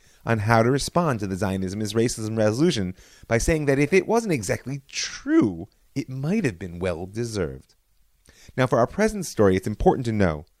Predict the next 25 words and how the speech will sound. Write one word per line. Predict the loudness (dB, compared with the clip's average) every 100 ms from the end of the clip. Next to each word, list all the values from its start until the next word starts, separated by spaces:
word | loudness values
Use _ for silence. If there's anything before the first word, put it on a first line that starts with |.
| _ _ _
that | -4
beyond | 0 2 2 -2
its | -4
role | 2 2 2
as | -2
an | -6
anti-Zionist | -4 -4 -4 -2 0 2 2 0 -6 -12 _ _ 0
element | 2 2 -4 -16 _ _
within | -4 -4 -2 0 2 2
the |
Knesset | -2 0 2 2 -2
itself, | -8 -4 0 0 0 _ _ _ _ _ -8
the | -4
post-nineteen | 4 4 4 0 0 -2
seventy-three | 2 2 2 -2 -2
Rakach | -4 -2 0 0 -2
was | -12 -8
also | -2 0 0 0 2 2 _ _ _
fast | 0 2 2 -2
becoming | -4 0 0 0
a | -6
primary | -8 -2 0 2 2 2
political | 0 -4 -4
platform | -6 -2 -2 -2 -4 -4 -6 -14 _ _
for | -12